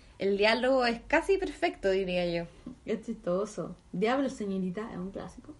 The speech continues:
Speaker 1: Los efectos especiales que se utilizaron de maquillaje en la película estuvieron realizados por la misma persona que creó, eh, los efectos de maquillaje en la película La Máscara, de Jim Carrey, que todos conocemos,
Speaker 2: Mm.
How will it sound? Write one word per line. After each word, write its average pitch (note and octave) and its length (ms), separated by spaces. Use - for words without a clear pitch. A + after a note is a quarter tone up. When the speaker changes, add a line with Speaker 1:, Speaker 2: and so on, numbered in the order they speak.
Speaker 1:
Los A#3+ 220
efectos C#4+ 400
especiales C#4+ 580
que D4+ 100
se D4+ 120
utilizaron D4 520
de C#4+ 100
maquillaje B3 560
en D4+ 100
la D4+ 100
película D4 480
estuvieron C4 540
realizados C4+ 640
por A3 240
la G#3+ 180
misma D#4 340
persona D#4+ 540
que C4 300
creó, B3 400
eh, G3+ 260
los G3 180
efectos A3 440
de A3 80
maquillaje G#3 720
en G#3 100
la G#3 140
película F#3+ 480
La E3+ 140
Máscara, A3+ 680
de E3+ 160
Jim F#3 200
Carrey, C4 420
que A#3 120
todos A3 200
conocemos, A#3+ 580
Speaker 2:
Mm. - 40